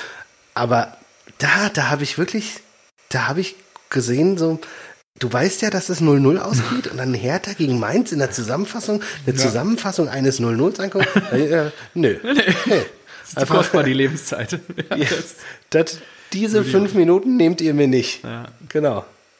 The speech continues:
Speaker 2: Ja, das, also hast du auch nichts verpasst, ehrlicherweise. Aber du hast
Speaker 1: Ja, ich bin,
Speaker 2: gepunktet
Speaker 1: ich bin sehr
Speaker 2: wahrscheinlich wieder,
Speaker 1: gespannt.
Speaker 2: weil du unentschieden getippt hast, oder?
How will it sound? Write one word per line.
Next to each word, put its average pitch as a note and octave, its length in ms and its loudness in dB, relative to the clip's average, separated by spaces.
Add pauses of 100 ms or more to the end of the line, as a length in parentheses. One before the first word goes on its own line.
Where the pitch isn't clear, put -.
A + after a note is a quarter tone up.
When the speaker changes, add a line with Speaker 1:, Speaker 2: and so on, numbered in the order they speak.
Speaker 2:
Ja, G2+ 300 -4
das, - 340 -10 (280)
also G2+ 200 -8
hast G2+ 160 -8
du A#2 40 -8
auch G#2 60 -6
nichts G2 160 -12
verpasst, - 420 -18 (160)
ehrlicherweise. F2 500 -18 (760)
Aber F#3+ 200 4
du G3+ 120 4
hast - 100 4
Speaker 1:
Ja, - 60 -4
ich - 100 0
bin, F#3 140 4
Speaker 2:
gepunktet F3 120 4
Speaker 1:
ich F3 60 4
bin G3 60 4
sehr F#3+ 80 4
Speaker 2:
wahrscheinlich F#3+ 320 4
wieder, G3+ 60 2
Speaker 1:
gespannt. F#3+ 140 4
Speaker 2:
weil F3+ 100 2
du E3 120 0
unentschieden B2 380 -4
getippt G#2 280 -12
hast, A2 120 -12
oder? D#3 300 -6